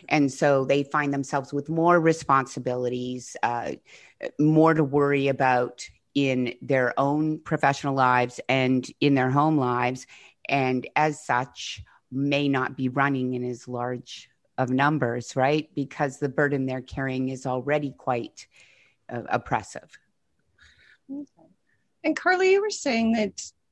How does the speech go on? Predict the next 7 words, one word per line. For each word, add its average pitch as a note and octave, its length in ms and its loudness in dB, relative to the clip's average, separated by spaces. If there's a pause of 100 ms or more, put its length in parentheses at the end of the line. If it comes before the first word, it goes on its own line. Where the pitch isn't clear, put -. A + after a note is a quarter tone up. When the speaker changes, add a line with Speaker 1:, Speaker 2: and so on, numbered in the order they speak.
(140)
Speaker 2:
that A3 200 -2
in A3 140 0
Strathcona C4+ 560 -2
County B3 440 -4
that A3 120 -4
you've G#3+ 240 -6
had A3+ 340 2